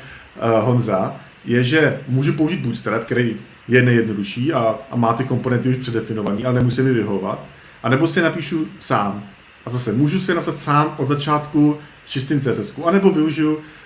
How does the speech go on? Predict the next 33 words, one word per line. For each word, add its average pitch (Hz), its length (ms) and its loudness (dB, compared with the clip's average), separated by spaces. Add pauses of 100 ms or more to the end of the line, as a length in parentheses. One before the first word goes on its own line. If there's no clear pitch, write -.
(240)
eh, 113 80 0
Tailwind 139 500 0 (400)
a, 123 260 2
a 120 240 -4 (100)
rychlejší 131 380 0
prototypování 127 760 2
a, 110 280 0 (280)
eh, 107 160 -4
diskrétní, 123 840 0 (260)
eh, 120 60 -4
hodnoty 120 420 0
a 113 40 2
tak 117 160 -2
dále. 101 380 -2 (220)
Ale 131 160 2
pro 147 160 0
toho 160 220 0
člověka, 143 280 0
který 139 180 2
píše 139 280 -2
do 127 160 -6
těch 131 160 -4
šablon 123 360 -2
ty 127 140 -2
komponenty, 127 760 0 (100)
je 123 60 0
to 131 100 0
jedno, 110 260 2
protože 117 320 -4
má 113 140 -4
nakonec 113 340 -6
ten 117 120 -6
výsledek. 101 420 -8